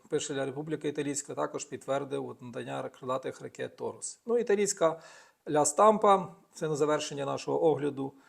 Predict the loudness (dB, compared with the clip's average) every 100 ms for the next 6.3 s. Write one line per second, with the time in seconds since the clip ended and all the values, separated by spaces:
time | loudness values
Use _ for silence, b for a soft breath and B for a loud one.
0 | B B B _ -12 -8 4 6 8 6
1 | 4 4 6 6 6 6 6 4 8 8
2 | 6 0 6 8 8 2 -2 0 6 6
3 | 4 -4 -18 -14 -10 -2 0 0 -2 -8
4 | -2 2 2 0 -8 -18 -18 -18 -14 -10
5 | -10 -10 -14 -14 -4 -2 0 -2 -4 -6
6 | 0 2 2